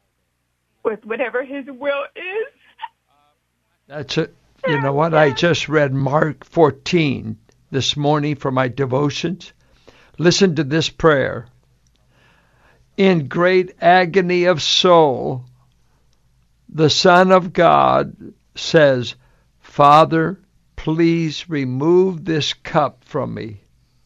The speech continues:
Speaker 2: It's full of pain, abandonment, heartache, sorrow, ripped flesh,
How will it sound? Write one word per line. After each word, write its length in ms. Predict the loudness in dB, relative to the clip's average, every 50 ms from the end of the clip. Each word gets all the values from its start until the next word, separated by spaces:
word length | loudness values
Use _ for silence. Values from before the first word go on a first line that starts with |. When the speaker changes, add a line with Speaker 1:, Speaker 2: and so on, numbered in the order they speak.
| _ _ _ _ _ _ _ _ _ _ _ _
Speaker 2:
It's 280 | _ -6 -6 -6 -6 -8
full 480 | -14 -6 -2 2 2 4 4 2 0
of 180 | -2 -6 -8 _
pain, 680 | -6 -4 -4 -4 -4 -4 -4 -6 -6 -6 -6 -8 -10 -14 _ _
abandonment, 1120 | -10 -10 -10 -8 _ -4 -2 -2 -2 -2 -2 -4 -4 -4 -4 -4 -4 -6 -6 -8 -10 -16 -20 _ _ _ _ _ _ _ _ _ _ _ _ _
heartache, 880 | _ -12 0 2 2 2 2 0 -2 -4 -4 -4 -6 -10 -14 -20 -20 -20 _ _ _ _ _ _ _
sorrow, 920 | _ -14 -6 -4 0 4 6 6 6 6 4 2 0 -2 -4 -6 -8 -10 -14 _ _ _ _ _ _ _ _ _ _ _ _ _ -18
ripped 400 | -8 -2 0 0 0 -2 -6 _
flesh, 720 | _ -2 0 2 2 2 2 0 -2 -4 -8 -12 -14 -16